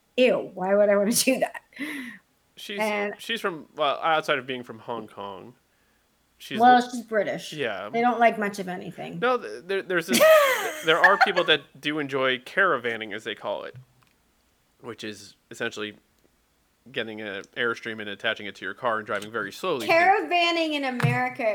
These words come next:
Speaker 1: is when you follow other
Speaker 2: I know what,
Speaker 1: people
Speaker 2: I
Speaker 1: from
Speaker 2: know what
Speaker 1: the
Speaker 2: it is.
Speaker 1: club to the house to do drugs.
Speaker 2: I know. It, it, yes.
Speaker 1: <laughs>
Speaker 2: Okay. This is what they call R Ving or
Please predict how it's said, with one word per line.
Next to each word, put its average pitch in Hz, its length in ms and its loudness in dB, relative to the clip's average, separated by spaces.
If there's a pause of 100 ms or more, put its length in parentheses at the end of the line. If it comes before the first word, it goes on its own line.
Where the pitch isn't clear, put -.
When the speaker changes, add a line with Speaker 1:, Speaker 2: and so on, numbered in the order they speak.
Speaker 1:
is 220 160 -8
when 208 200 -6
you 214 120 -10 (160)
follow 220 560 -2
other 202 140 -2
Speaker 2:
I 190 80 2
know 247 120 4
what, 220 200 0
Speaker 1:
people 208 160 0
Speaker 2:
I 214 180 6
Speaker 1:
from 233 120 4
Speaker 2:
know 214 80 8
what 220 140 2
Speaker 1:
the 233 60 6
Speaker 2:
it 226 60 4
is. 160 80 2
Speaker 1:
club 247 400 8 (380)
to 254 100 2
the 233 140 4
house 214 400 0
to 196 100 -10
do 196 180 -10
drugs. 185 520 -10
Speaker 2:
I 127 200 -2
know. 143 420 -4
It, 123 200 -10 (120)
it, 107 280 -14 (640)
yes. 95 580 -14
Speaker 1:
<laughs> - 40 -2 (800)
Speaker 2:
Okay. 254 460 6 (100)
This 147 320 -6
is 165 220 -6
what 147 260 -2
they 143 120 0
call 123 560 2 (120)
R 127 200 0
Ving 117 480 -6
or 110 180 -2